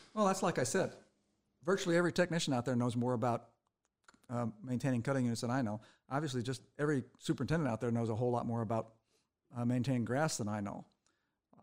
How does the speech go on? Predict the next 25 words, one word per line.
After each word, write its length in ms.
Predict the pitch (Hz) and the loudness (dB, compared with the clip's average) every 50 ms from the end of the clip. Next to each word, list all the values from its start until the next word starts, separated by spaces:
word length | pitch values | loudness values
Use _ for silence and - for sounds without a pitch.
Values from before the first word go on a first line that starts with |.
| _ | _
What 140 | - 117 117 | -8 -4 -2
I 120 | 117 127 127 | -2 0 0
know 280 | 123 127 117 117 117 | 0 0 0 0 0
is 80 | 117 110 | 0 0
how 160 | 113 120 117 | 0 0 0
to, 140 | 120 123 127 - _ _ _ _ 110 98 | 0 -2 -4 -10 _ _ _ _ -8 -4
how 120 | 110 120 120 | -4 -2 -2
to 60 | 117 | -2
do 120 | 104 120 | -2 -2
mechanical 440 | 110 107 - - 123 120 127 123 139 | -2 -2 -2 -2 -2 -2 -2 -2 -4
design, 440 | 135 127 127 120 113 113 110 110 113 - | -4 -4 -2 -2 -2 0 -2 -2 -4 -4
and 100 | 107 107 | -4 -4
I 120 | 104 101 | -4 -2
understand 400 | 107 113 113 117 - 127 120 113 | -2 -2 -2 -2 -2 -2 -2 -2
how 80 | 117 117 | -2 -2
grinders 380 | 113 117 117 117 117 113 110 | -2 -2 -2 -2 -2 -2 -2
work, 260 | 120 107 107 107 - - _ - _ _ _ - | -2 -4 -4 -4 -8 -12 _ -20 _ _ _ -20
and 80 | 104 101 | -20 -18
I 140 | 98 104 | -10 -6
know 60 | 107 107 | -4 -2
how 100 | 110 110 | -2 -2
to 60 | 101 | -2
make 180 | 98 98 92 | -4 -6 -6
them, 240 | - 107 101 104 - - _ _ | -6 -6 -6 -6 -8 -10 _ _
uh, 220 | 110 104 98 98 | -8 -8 -6 -6